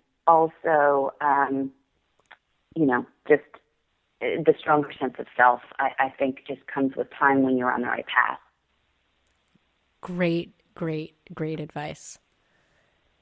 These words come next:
Speaker 2: And, you know, this is gonna be, this is gonna sound like another strange question maybe,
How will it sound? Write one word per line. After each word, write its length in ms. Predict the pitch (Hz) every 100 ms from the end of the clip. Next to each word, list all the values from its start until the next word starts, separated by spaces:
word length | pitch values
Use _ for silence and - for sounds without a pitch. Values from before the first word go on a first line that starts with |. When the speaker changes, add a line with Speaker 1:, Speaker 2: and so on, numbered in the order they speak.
| - _ _ -
Speaker 2:
And, 180 | 277 - _ -
you 120 | 302
know, 180 | 302 262
this 340 | - 302 -
is 100 | 311
gonna 200 | 294 269
be, 340 | 233 208 202 -
this 180 | 220 240
is 60 |
gonna 140 | 214 190
sound 180 | 196
like 120 | 175 170
another 240 | 170 170
strange 400 | - 180 165 165
question 460 | - 190 - 175 170
maybe, 380 | 165 170 160